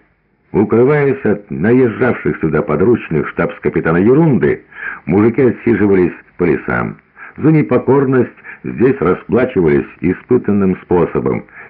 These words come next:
Семь домов Болгачевой были спалены, не меньше десяти мужиков выстеганы шомполами, а сапожник, бывший матрос Семен Швабра,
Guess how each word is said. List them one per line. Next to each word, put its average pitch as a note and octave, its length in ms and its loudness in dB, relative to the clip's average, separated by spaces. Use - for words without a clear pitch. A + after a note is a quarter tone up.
Семь E3+ 260 4
домов B2+ 420 2
Болгачевой D#2+ 720 2
были C#2+ 320 0
спалены, C#3+ 540 2
не A2+ 160 2
меньше C#3 320 0
десяти A2+ 340 -2
мужиков A#2+ 500 2
выстеганы D#2 680 0
шомполами, C#3+ 800 0
а G2+ 200 0
сапожник, A#2 560 2
бывший F2+ 360 0
матрос E2 340 0
Семен F2+ 360 0
Швабра, C#2 600 -2